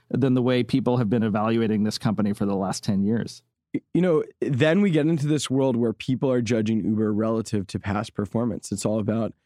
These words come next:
Speaker 2: expectations. You know, it starts this quarterly machine of,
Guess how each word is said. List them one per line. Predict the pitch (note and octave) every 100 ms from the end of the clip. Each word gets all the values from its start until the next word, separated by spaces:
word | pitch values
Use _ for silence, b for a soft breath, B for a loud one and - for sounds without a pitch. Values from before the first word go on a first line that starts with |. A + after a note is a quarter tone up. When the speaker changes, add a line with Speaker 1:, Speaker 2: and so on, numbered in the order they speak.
| _ _ - B2
Speaker 2:
expectations. | - - A2+ - B2 C3+ - - -
You | A2
know, | G2+
it | F#2+ G#2+
starts | - - A2+ A2 - - _ _ _
this | A#2 G#2+
quarterly | - - B2+ B2 B2 A#2+
machine | A#2+ A#2 - D3 B2+ A2
of, | E2+ A2+ A2+ G#2